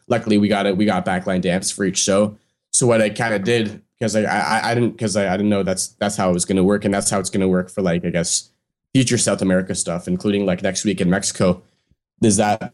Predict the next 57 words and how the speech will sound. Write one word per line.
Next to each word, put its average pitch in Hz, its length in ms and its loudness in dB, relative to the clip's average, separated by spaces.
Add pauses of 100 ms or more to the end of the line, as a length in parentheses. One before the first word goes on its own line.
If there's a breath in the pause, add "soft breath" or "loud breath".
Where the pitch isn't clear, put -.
like, 101 160 -2
when 110 120 4
you're, 104 180 4
when 110 180 2
you're 101 80 2
backlined 95 440 -2
amps 101 240 0
and 98 80 -4
stuff, 95 220 0
you 95 80 -2
don't 98 140 0
know 90 100 2
what 90 140 0
you're 71 100 -10
gonna 87 160 2
get. 95 220 0
Some 98 200 2
amps 90 220 0
can 92 160 -2
be 73 80 -2
shit, 101 340 -2
you 98 100 -6
know, 87 100 2
some 98 200 -2
amps 87 180 -2
can 98 100 -2
be 90 80 2
really 73 180 -4
good. 95 240 2
So 107 160 2
I 98 60 2
kinda 113 240 0
developed, 107 440 2
like, 95 200 -2
a, 95 280 0 (380)
like, 110 160 0
a 107 300 4
pedal 110 220 0
board 101 320 2
to - 40 -8
kinda, 98 240 -2
like, 92 320 -2 (300)
adapt 101 400 -2
to, 113 80 -6
like, 92 140 -2
whatever 98 360 0
amp 95 160 -2
situation 98 540 -4
that 87 120 0
I 85 40 -4
have. 98 360 -4 (600)
And 107 320 2
basically 117 400 2
I'm 104 120 2
running 110 260 2
a, 104 160 4
um, 92 440 0